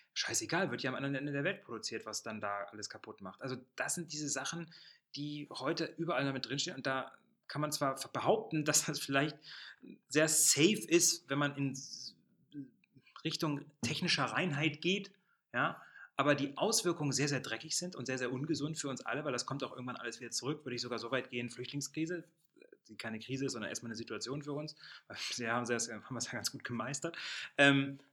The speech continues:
aber das kommt alles zurück zu uns und, ähm, und dann muss man sich auch klar machen, dass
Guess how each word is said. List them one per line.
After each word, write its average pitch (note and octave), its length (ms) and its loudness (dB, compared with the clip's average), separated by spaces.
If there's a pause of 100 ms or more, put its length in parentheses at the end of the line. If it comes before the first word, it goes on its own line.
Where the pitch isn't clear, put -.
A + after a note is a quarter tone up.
(180)
aber C#3 160 6
das C#3+ 140 6
kommt G3 200 2
alles A#3 180 6
zurück C#4 240 -2
zu F#3+ 180 2
uns A#2+ 300 -4
und, D3 400 0
ähm, D3+ 540 -4 (120)
und D3 140 -2
dann D#3 100 10
muss F#3 160 6
man F#3 120 6
sich E3+ 140 2
auch D#3+ 120 2
klar E3 180 4
machen, E3+ 260 2
dass D#3 260 2